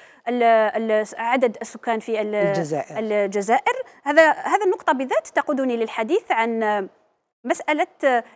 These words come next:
Speaker 1: إعادة النظر في مج-، في مناهج التعليم في تخصص العلوم الطبية. آه،
Speaker 2: نعم.
Speaker 1: منذ، آم، تقريبًا سنة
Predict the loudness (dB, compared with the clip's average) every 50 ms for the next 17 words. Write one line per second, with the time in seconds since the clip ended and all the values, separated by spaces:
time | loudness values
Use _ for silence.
0 | _ -2 0 2 2 0 0 -2 0 0 2 2 2 0 -2 -2 -2 -2 -2 0
1 | 0 0 -2 -2 -4 -6 -4 -2 -2 -4 -4 -4 -6 -6 -6 -6 -6 -6 -6 -4
2 | -2 0 0 0 -2 -4 -10 _ _ -10 -8 -6 -2 -2 -2 -2 0 -2 -2 -2
3 | -2 -2 -2 0 0 2 2 0 0 -2 -2 -4 -4 -6 -4 -6 -6 -6 -4 -6
4 | -6 -6 _ _ _ _ _ _ _ _ _ 0 2 4 4 4 2 0 -2 -2
5 | 0 2 2 4 4 4 8 8 8 8 8 8 6 6 4 0 -4 -8 -10 -12
6 | -16 -20 _ _ _ _ _ _ _ _ -6 -4 -2 0 2 4 4 4 4 2
7 | 0 -2 -2 0 0 0 0